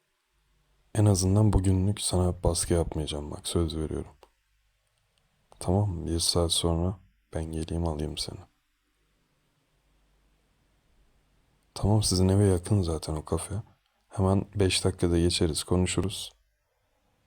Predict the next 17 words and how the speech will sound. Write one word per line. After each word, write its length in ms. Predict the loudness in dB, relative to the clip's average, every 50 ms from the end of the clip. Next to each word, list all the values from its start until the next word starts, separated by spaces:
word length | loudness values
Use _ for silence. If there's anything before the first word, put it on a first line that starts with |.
| _ _ _ _ _ _ _ _ _ _ _ _ _ _
Ne 80 | 0 2
anlatmak 480 | 2 4 4 2 0 0 0 -2 -2 -4
istiyorsan 460 | -6 -8 -8 -8 -8 -6 -6 -4 -2
anlat. 540 | -2 0 0 0 0 -2 -4 -6 -10 -12 -12 -16 _ _ _ _ _ _ _ _ _ _ -20 -16 _ -4
Ben 140 | 0 2 2
de 60 | 2
sana 240 | 2 2 0 0 -2
kendimi 600 | -2 -2 -2 0 0 0 2 2 2 0 0 -2 -6 _ _
açıklamayacağım 840 | -2 0 0 -2 -4 0 0 2 2 2 2 0 0 -2 -2 -4 -6
hatta. 460 | -6 -8 -10 _ -6 -4 -4 -4 -6
Kendimi 480 | -4 -4 -2 -2 0 0 0 0 0 -2
bile 120 | -2 -4
açıklamayacağım 640 | -4 -4 -6 -6 -6 -8 -6 -6 -6 -8 -8 -8 -8
sana. 300 | -8 -8 -8 -8 -8 -10 -12 _ _ _ _ -20 -20 -20 _ _ _ _ _ _ _ _ _ _
Sadece 360 | -4 0 2 2 2 2 0
seni 340 | -2 0 2 2 2 2 2
dinleyeceğim. 500 | 2 2 2 0 -2 -2 -4 -4 -4